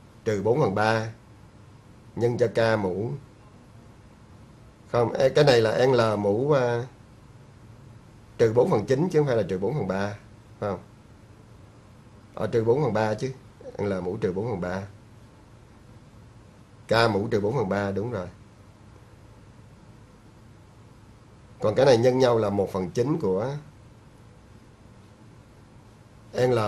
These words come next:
mũ trừ bốn phần ba và K mũ trừ bốn phần ba. Tại vì chúng ta có là N L mũ x nhân N L mũ y, tức là N L mũ x cộng y, hai này cộng lại nè. Đó. Rồi chúng ta xét tiếp. Đó, chúng ta thấy H một âm nè,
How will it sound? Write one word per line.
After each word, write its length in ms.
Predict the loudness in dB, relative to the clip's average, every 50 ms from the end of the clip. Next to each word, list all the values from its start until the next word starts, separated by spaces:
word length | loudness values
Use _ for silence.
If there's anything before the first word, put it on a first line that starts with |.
| -2 -2
mũ 240 | -2 -2 -4 -4 -2 -2
trừ 120 | 0 0
bốn 160 | 0 0 0
phần 160 | 0 -2 -2 -2
ba 260 | 0 0 0 0 -2
và 120 | -2 -4
K 260 | -4 -4 -4 -4 -4
mũ 120 | -4 -6 -6
trừ 160 | -6 -6 -6
bốn 180 | -6 -6 -8 -6
phần 120 | -6 -6
ba. 180 | -6 -8 -8 -8 -10 -14 -18 -20 -20 -20 -20 -20 -20 -20 -20 -20 -10 -6
Tại 100 | -4 -2
vì 80 | -2 -2
chúng 120 | 0 0
ta 100 | 2 2
có 220 | 2 2 2 2
là 280 | 2 2 0 0 -4 -6 -10 -14 -20 -20 -20 -20 -20 -20 -20 -20 -20 -20 -20 -10 -2
N 160 | 0 0 2
L 80 | 2 2 0 0 0 -2
mũ 380 | -2 -2 -2 -2 -2 -4 -6 -8 -10 -14 -20 -20 -20 -20 -12 -4 -2
x 120 | -2 -2 -2 -4 -12 -16 -6
nhân 260 | 0 2 4 4 4 4
N 20 |
L 80 | 2 0
mũ 160 | 0 0 0
y, 180 | 0 0 0 2
tức 140 | 2 2 2
là 260 | 2 0 0 0 0
N 60 | 0
L 60 | 0 0 -2
mũ 180 | -4 -6 -6 -8
x 140 | -8 -8 -8
cộng 160 | -6 -4 -2
y, 240 | -2 -2 -2 -4 -4
hai 160 | -6 -6 -6
này 80 | -6
cộng 200 | -6 -8 -8 -8
lại 220 | -8 -10 -8 -10 -10
nè. 100 | -12 -12 -14 -16 -14
Đó. 120 | -14 -14 -14 -16 -20 -20 -20 -20 -20 -20 -20 -20 -20 -20 -20 -20 -20 -20 -20 -20 -20 -20 -20 -20 -20 -20 -20 -20 -20 -20 -20 -20 -20 -20 -14 -6
Rồi 160 | -2 -2 0 0
chúng 80 | 0 0
ta 100 | 0 0
xét 180 | 0 0 -4 -2 0
tiếp. 200 | 0 0 0 -2 -8 -18 -20 -20 -20 -20 -20 -20 -20 -20 -20 -20 -20 -20 -20 -20 -20 -20 -20 -20 -20 -20 -20 -20 -20 -20 -20 -20 -20 -20 -20 -20 -20 -20 -20 -20 -20 -20 -20 -20 -20 -20 -20 -20 -20 -20 -20 -20 -20 -20 -20 -20 -8 -2
Đó, 120 | 0 0 0
chúng 120 | 2 2
ta 140 | 2 4 4
thấy 120 | 4 4
H 200 | 4 4 4 4
một 180 | 2 0 0 0
âm 280 | 0 -2 -2 -2 -4
nè, 80 | -6 -8